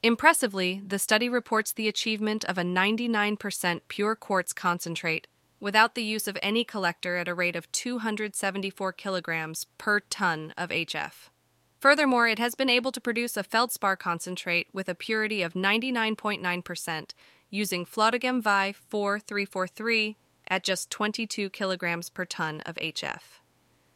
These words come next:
The effectiveness of different collectors was a focal point of this research.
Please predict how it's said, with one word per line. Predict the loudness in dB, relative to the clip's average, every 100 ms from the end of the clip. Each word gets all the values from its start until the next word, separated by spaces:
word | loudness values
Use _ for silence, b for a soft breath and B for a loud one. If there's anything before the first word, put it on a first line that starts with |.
| 2
The | 4
effectiveness | 6 4 4 2 2 0
of | -2
different | -2 -4 -4
collectors | -2 -2 -2 -6 -4
was | -4
a | -4
focal | 0 4 4 0
point | -4 -4 -4 -6
of | -6
this | -6 -6
research. | -6 -6 -8 -8 -8 -10